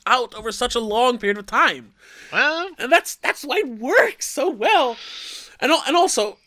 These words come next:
Speaker 1: um, i-, i-, if, if, um, if you've ever watched any of my videos before, now I'm talking to the audience, you know I'm, I'm not a fan of world building. I like storytelling over lore and world building.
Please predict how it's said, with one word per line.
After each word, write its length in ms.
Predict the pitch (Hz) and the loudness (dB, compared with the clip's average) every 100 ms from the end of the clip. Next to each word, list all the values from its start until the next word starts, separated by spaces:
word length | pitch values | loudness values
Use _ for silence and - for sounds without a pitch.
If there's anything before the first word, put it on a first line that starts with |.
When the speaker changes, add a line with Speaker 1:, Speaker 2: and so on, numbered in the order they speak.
| _ - | _ 0
Speaker 1:
um, 640 | 208 202 202 196 196 - _ _ _ _ - | 2 2 0 -2 -6 -10 _ _ _ _ -10
i-, 40 | 190 - | -8 -6
i-, 120 | 208 - | -8 -4
if, 180 | 233 - | -6 -4
if, 300 | 233 - 220 | -8 -6 -2
um, 400 | 202 185 180 170 | 0 0 -2 -8
if 140 | 175 | -6
you've 140 | 208 202 | -2 0
ever 200 | 190 180 | 0 0
watched 300 | 170 165 - | 0 0 -2
any 140 | 170 | -4
of 80 | 151 | -4
my 160 | 139 139 | -6 -4
videos 320 | 139 131 131 | -4 -4 -6
before, 240 | 127 123 | -8 -8
now 120 | 123 123 | -8 -10
I'm 60 | |
talking 320 | 123 127 127 120 | -8 -10 -10 -14
to 80 | 120 | -10
the 100 | 110 | -6
audience, 560 | 113 113 110 120 - - | -6 -8 -12 -12 -14 -4
you 140 | 175 | -2
know 180 | 180 175 | 0 0
I'm, 200 | 170 - | 0 0
I'm 160 | 185 190 | 0 2
not 120 | 240 | 0
a 60 | 233 | -2
fan 260 | - 202 | -2 -2
of 100 | 185 | -2
world 400 | 156 156 170 175 | -2 0 0 0
building. 420 | 190 214 233 254 180 | -2 0 0 -2 -2
I 100 | 180 | 0
like 240 | 175 170 | 0 0
storytelling 640 | - 165 175 175 190 180 | -4 0 0 0 -2 -2
over 360 | 160 156 143 135 | -4 -2 -2 -4
lore 540 | 127 151 147 160 180 185 | -4 -2 0 2 2 0
and 240 | 139 143 | -6 -6
world 260 | 139 143 156 | -2 0 0
building. 440 | 170 175 202 208 | -2 -2 -4 -6